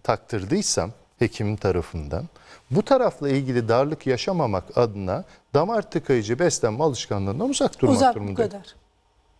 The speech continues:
Speaker 1: Bu çok zor bir
Speaker 2: Harikasınız.
Speaker 1: şey değil. E şimdi bu damarımı eğer ki sigara kullanımı büzüp akımı azaltıyorsa ben bu riske girmemeliyim. İşte adapte olmak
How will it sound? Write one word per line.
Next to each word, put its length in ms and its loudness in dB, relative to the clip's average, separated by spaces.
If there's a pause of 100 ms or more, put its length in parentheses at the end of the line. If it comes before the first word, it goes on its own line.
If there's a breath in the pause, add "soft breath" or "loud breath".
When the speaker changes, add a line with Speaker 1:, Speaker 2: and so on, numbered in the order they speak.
(140)
Speaker 1:
Bu 60 -4
çok 200 4
zor 80 0
bir 40 6
Speaker 2:
Harikasınız. 220 2
Speaker 1:
şey 260 2
değil. 220 2 (1120 soft breath)
E 40 4
şimdi 340 6 (240)
bu 100 2
damarımı 420 6
eğer 340 4
ki 200 0 (140)
sigara 420 4
kullanımı 580 -4 (840 soft breath)
büzüp 400 2 (420)
akımı 380 2
azaltıyorsa 920 0 (100)
ben 200 2
bu 80 -4
riske 260 -2
girmemeliyim. 680 0 (1600)
İşte 200 0
adapte 380 2
olmak 280 -2